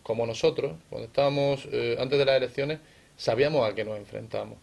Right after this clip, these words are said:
De hecho, ayer, eh, yo veía una entrevista del alcalde y, eh, cuando le preguntaban, la, la pregunta concreta era sobre la auditoría,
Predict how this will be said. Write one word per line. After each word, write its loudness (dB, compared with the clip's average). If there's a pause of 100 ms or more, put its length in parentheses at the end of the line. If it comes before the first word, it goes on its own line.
(260)
De 2
hecho, -4
ayer, 0
eh, -2
yo -2
veía 0
una 0
entrevista -4
del 2
alcalde -2 (480)
y, -4
eh, -14 (360)
cuando -6
le -2
preguntaban, 0
la, 2
la -2
pregunta 2
concreta 2
era 4
sobre 0
la 4
auditoría, 0